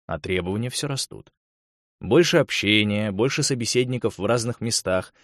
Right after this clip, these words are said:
все требуют ответа через несколько минут, всё быстрее и быстрее.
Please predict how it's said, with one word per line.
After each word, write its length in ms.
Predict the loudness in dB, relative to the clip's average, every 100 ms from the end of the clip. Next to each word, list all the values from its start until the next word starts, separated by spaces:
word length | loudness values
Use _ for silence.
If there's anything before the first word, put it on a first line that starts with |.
| _ -4
все 260 | 2 2 4
требуют 420 | 4 4 4 2
ответа 420 | 0 2 0 0
через 280 | 0 -2 -2
несколько 400 | -4 -4 -4 -2
минут, 360 | -2 -2 -6 _ -6
всё 180 | -2 2
быстрее 640 | 4 4 2 4 4 2
и 140 | 0
быстрее. 600 | 0 0 2 2 2 -2